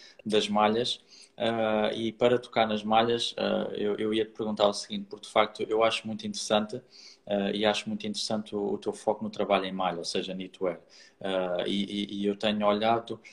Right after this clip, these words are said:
não só como moda em si, mas como uma peça artística. Porque, de facto, a maneira como é criado acaba por ir um pouco além de uma simples camisola ou de um simples,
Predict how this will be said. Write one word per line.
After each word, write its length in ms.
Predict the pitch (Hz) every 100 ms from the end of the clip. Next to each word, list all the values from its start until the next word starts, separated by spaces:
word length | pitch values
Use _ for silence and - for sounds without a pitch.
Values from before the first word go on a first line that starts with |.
| - _
não 240 | 107 120 123
só 260 | - 123
como 240 | - 120 113
moda 320 | 117 120 117
em 80 | 113
si, 240 | - 131
mas 180 | 127 120
como 180 | 127 123
uma 140 | 120
peça 300 | - 110 117
artística. 640 | 107 127 117 - - 85 - _ - - _
Porque, 160 | - 107
de 60 | -
facto, 240 | 120 -
a 40 |
maneira 340 | 117 117 117 113
como 260 | - 117
é 60 | 117
criado 880 | - 107 110 110 113 127 127 - - -
acaba 320 | - 117 117
por 200 | 117 113
ir 100 | 117
um 80 | 113
pouco 300 | 107 113 110
além 520 | 101 98 107 110 104 101 - _
de 400 | - 101 - -
uma 160 | 101 98
simples 340 | - 104 104
camisola 720 | - 123 117 113 113 117 107
ou 60 | 95
de 60 | 101
um 60 |
simples, 640 | 98 - 104 101 101 98